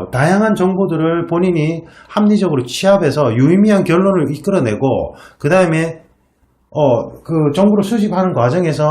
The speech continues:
뭐, 친화를 발휘해서 뭐, 이렇게, 이렇게 저렇게 정보 수집도 하고, 그 다음에 정보를 합리적으로 요약 분석도 하고, 유추도 하고, 이렇게 해야죠. 그러한 능력치가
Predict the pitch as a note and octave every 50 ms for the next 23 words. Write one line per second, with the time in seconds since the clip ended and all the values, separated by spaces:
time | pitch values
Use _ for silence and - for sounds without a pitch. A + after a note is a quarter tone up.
0 | D#3 D#3 D#3 D3+ E3 D#3+ D#3+ - E3+ F3 F#3 G3 G3 G3+ F#3+ F3+ F3 F3+ F#3 F3
1 | F3 E3+ E3+ E3 E3 E3 F#3 F3+ E3+ D#3 D3+ - F3+ - F3 F3 F3 F3 E3+ D3
2 | - D#3+ F3+ F#3 F#3+ F#3+ G3+ G#3 G3 G3 - - D3 D3+ F3 E3+ C3+ A2+ A2+ C3+
3 | C3+ - - - - - _ - D#3 F3 E3+ D3+ - E3+ F#3 F#3 F#3 - - G3
4 | G3 G3 G3 F#3 F#3 E3 D#3+ C#3+ C#3 D#3 F#3+ G#3 - - - F#3 F#3+ - F3+ -
5 | - D3+ C#3+ C#3+ C#3 C#3+ D3 D3+ C#3+ C3+ C#3 C3+ - G3 G3+ G3 F#3+ F#3 - E3+
6 | D#3 D3 E3+ E3 - - F3 E3 E3+ G#3 G#3+ A3 A3 - D#3 C3 C#3 A#2+ G2 F2
7 | - - - - _ _ _ _ _ _ _ _ _ _ _ _ _ _ _ _
8 | _ - G#3 B3+ B3+ A3+ G#3 G#3+ G#3+ G3 - - - - C#3+ C#3 C3+ B2+ A#2+ A#2
9 | A2+ A2 A2